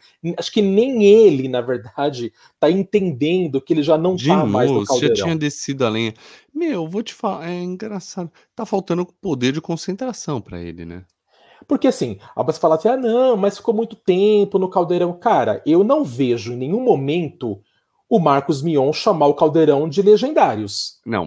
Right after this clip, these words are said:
Speaker 2: mas vamos lá, é gravado.
Speaker 1: Entendeu?
Speaker 2: É gravado,
Speaker 1: É,
Speaker 2: Flávio
Speaker 1: pode
Speaker 2: Melo.
Speaker 1: ser, pode
Speaker 2: Ao
Speaker 1: ser
Speaker 2: vivo
Speaker 1: gravado.
Speaker 2: tem riscos, ao vivo realmente pode acontecer. Mas,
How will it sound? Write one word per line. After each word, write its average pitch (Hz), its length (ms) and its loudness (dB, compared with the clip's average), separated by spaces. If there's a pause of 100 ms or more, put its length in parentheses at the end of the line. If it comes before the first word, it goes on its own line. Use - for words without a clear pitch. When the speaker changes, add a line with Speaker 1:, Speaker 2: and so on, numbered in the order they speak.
Speaker 2:
mas 87 280 -12
vamos 95 280 -6
lá, 101 260 -10
é 80 100 -10
gravado. 95 720 -4 (320)
Speaker 1:
Entendeu? 117 300 -4
Speaker 2:
É - 20 0
gravado, 104 720 -2
Speaker 1:
É, 185 60 6
Speaker 2:
Flávio 123 200 2
Speaker 1:
pode 202 160 4
Speaker 2:
Melo. 175 140 -4
Speaker 1:
ser, 180 180 2 (240)
pode 254 200 4
Speaker 2:
Ao 262 80 4
Speaker 1:
ser 240 80 2
Speaker 2:
vivo 226 240 0
Speaker 1:
gravado. 120 240 -2
Speaker 2:
tem 185 200 -6
riscos, 98 520 -6
ao 110 120 -4
vivo 123 260 -8
realmente 139 360 -6
pode 107 760 0
acontecer. 95 840 -8 (340)
Mas, 190 1000 -6